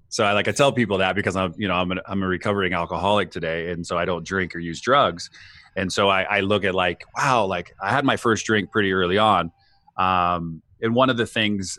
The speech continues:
uh, about taking ownership and personal responsibility is just saying, like, "I fucked up. Like,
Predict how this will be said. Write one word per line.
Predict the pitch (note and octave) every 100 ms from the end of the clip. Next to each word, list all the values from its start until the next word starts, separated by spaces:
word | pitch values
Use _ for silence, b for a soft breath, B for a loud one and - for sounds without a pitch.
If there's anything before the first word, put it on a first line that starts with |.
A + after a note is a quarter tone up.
| - G2+
uh, | F#2+ F2+
about | F#2+ F#2+ -
taking | G#2+ G2+ G2
ownership | A2 A2 G2+ F#2
and | F2
personal | G#2+ F#2+ G2
responsibility | F2+ - G2 - F2+ D3+ G#2 F2
is | F2+
just | - G2 G2+ F#2+ -
saying, | A2 G2+ E2
like, | D#2 - -
"I | G#2
fucked | - D#2+ - B1
up. | - _ _
Like, | -